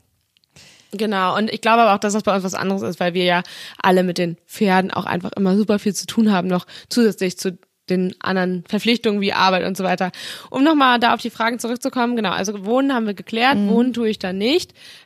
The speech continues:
Speaker 1: Ähm, zu der allgemeinen Frage, wie viele Boxen und so weiter da sind, das haben wir ja in der letzten Folge schon geklärt. Ähm, ich weiß gar nicht, hab ich was dazu gesagt? Ja,
Speaker 2: Ja,
Speaker 1: doch, dass wir
Speaker 2: fünfzehn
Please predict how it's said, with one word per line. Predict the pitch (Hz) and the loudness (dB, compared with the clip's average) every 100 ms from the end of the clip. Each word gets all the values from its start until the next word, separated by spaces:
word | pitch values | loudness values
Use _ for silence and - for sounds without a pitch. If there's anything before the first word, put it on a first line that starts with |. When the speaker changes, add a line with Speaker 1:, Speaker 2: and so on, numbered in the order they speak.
| - | -6
Speaker 1:
Ähm, | 240 233 233 226 226 | 0 0 0 -2 -4
zu | 214 | -2
der | 214 - | 0 4
allgemeinen | 233 262 254 240 | 4 4 2 2
Frage, | 226 226 233 220 | 0 0 0 0
wie | 202 | -2
viele | 208 196 | -2 0
Boxen | 226 - 226 | 0 0 -4
und | 202 | -2
so | 202 | 0
weiter | 202 208 | 0 0
da | 196 190 | 0 0
sind, | 202 | -2
das | 190 - | -2 -2
haben | 196 190 | -2 -4
wir | |
ja | 180 - | -4 -4
in | 180 | -8
der | 160 | -8
letzten | 175 196 - 262 | -8 -10 -10 -8
Folge | 277 269 | -2 0
schon | 269 269 | 0 -2
geklärt. | 262 - 269 269 277 - - - _ _ | -4 0 2 2 0 -4 -20 -20 _ _
Ähm, | 226 220 220 220 | 0 0 0 -2
ich | 202 | -2
weiß | 226 262 | 0 0
gar | 240 208 | 0 -4
nicht, | 196 | -4
hab | 214 220 | -6 -4
ich | 220 214 | -2 0
was | 214 | 0
dazu | 220 202 233 | -2 -4 -2
gesagt? | 220 196 202 208 - - - - | -2 0 0 0 -4 -16 -12 0
Ja, | 233 | 2
Speaker 2:
Ja, | 233 | 2
Speaker 1:
doch, | |
dass | - | 2
wir | 254 | 2
Speaker 2:
fünfzehn | 277 | 2